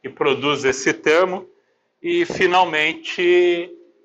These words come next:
é essa contribuição que vem daquele determinante, né? Esse determinante que você pode colocar numa forma exponencial desse jeito. Então, também tem agora esse termo E elevado a menos I, integral de D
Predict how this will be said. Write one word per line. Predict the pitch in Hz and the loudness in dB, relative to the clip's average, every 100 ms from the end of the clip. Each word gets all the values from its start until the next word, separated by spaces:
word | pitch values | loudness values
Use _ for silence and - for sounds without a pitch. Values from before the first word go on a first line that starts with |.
| _ | _
é | 143 143 151 151 | 0 2 2 0
essa | 139 - - | 0 -2 -8
contribuição | - 156 - 160 165 160 - 151 156 | -6 -10 -6 -4 -2 -4 -4 -2 -2
que | 160 156 | -4 -6
vem | 143 156 | -4 -4
daquele | 156 147 - 160 151 | -4 -4 -2 -4 0
determinante, | 160 156 170 165 165 139 131 123 - - | -2 0 -2 -2 -4 -4 -4 -6 -12 -8
né? | 123 160 113 | -6 -4 -6
Esse | 113 127 | -10 -12
determinante | 117 120 139 135 123 117 135 - | -10 -8 -6 -6 -6 -4 -4 -6
que | - 135 | -12 -6
você | 131 - 123 | -6 -6 -10
pode | - 120 - | -4 -4 -4
colocar | - 131 120 - 117 113 - _ _ _ _ | -8 -4 -4 0 -2 -2 -4 _ _ _ _
numa | 139 123 | -6 -6
forma | - 127 123 123 | -6 -4 -4 -6
exponencial | 117 - 139 127 131 127 - 120 117 120 | -14 -6 -4 -4 -6 -8 -8 -2 0 0
desse | 117 123 - 151 | -2 -10 -10 -16
jeito. | 117 104 90 _ _ | -8 -6 -6 _ _
Então, | 104 120 - _ _ _ - | -8 -8 -10 _ _ _ -10
também | 104 107 107 | -4 -4 -4
tem | - 120 | -6 -4
agora | 117 95 101 107 | -2 -2 -2 -2
esse | 110 - - | -8 -10 -14
termo | - 107 113 107 | -6 -4 -4 -4
E | 104 | -2
elevado | 113 110 98 104 104 107 | 0 -2 0 -2 -2 -6
a | |
menos | 107 110 113 104 98 | -8 -12 -12 -16 -12
I, | 110 117 - _ _ _ _ - | -8 -8 -10 _ _ _ _ -14
integral | 110 - 107 101 104 107 | -10 -4 -2 0 -2 -2
de | 107 104 | -8 -14
D | 98 107 | -6 -4